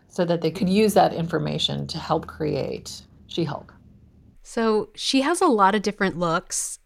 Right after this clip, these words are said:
Speaker 2: throughout
Speaker 1: Yeah.
Speaker 2: the series. What are some of your favorite She-Hulk designs and looks that she gets to put on?
Speaker 1: Well, I mean, I love the purple suit that we made for her that Luke Jacobson has made. That was stunningly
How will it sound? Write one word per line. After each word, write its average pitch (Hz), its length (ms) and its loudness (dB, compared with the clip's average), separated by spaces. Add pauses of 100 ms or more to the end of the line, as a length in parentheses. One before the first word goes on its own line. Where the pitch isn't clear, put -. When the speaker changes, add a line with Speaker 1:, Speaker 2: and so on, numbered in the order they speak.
(140)
Speaker 2:
throughout 196 300 6
Speaker 1:
Yeah. - 80 2
Speaker 2:
the 185 80 2
series. 160 760 -2
What 240 200 6
are 311 80 6
some 302 200 4
of 269 120 4
your 233 140 6
favorite 190 640 4
She-Hulk 190 640 0
designs 170 520 0
and 190 200 2
looks - 260 0
that - 120 -6
she - 120 -8
gets 175 200 -2
to 165 60 -6
put 170 220 -8
on? 156 320 -6 (420)
Speaker 1:
Well, 254 540 2 (800)
I 190 180 4
mean, 165 220 -4
I 160 120 0
love 180 320 2
the 185 80 0
purple 165 420 0
suit 170 380 0
that 226 140 4
we 226 100 4
made 233 240 2
for 226 120 -4
her 226 280 4
that 185 160 4
Luke 160 240 0
Jacobson 220 720 -2 (240)
has 220 160 0
made. 226 440 2 (540)
That 160 160 6
was 151 260 2
stunningly 143 920 0